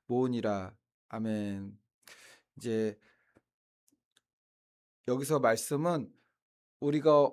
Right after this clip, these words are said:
어떠한 모습으로 하나님을 섬겨드릴 때 하나님이 기뻐하시는가? 네, 여기서는 이제 기뻐하시는 모습이 아니었잖아요. 우사가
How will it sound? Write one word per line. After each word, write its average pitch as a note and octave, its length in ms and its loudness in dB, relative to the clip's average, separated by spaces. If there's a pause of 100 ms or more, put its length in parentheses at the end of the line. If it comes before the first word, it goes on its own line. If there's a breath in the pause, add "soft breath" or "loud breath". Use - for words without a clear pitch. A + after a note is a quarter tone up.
(160)
어떠한 E3+ 760 6
모습으로 D3 760 6
하나님을 E3+ 560 0
섬겨드릴 D#3 680 2
때 B2 520 0 (240)
하나님이 F3+ 460 -4
기뻐하시는가? C3+ 1160 -2 (760 soft breath)
네, A#2 320 -2
여기서는 C3+ 460 -2
이제 B2+ 100 -2
기뻐하시는 D#3 640 0
모습이 C3 320 -4
아니었잖아요. A2 800 -8
우사가 B2+ 680 -4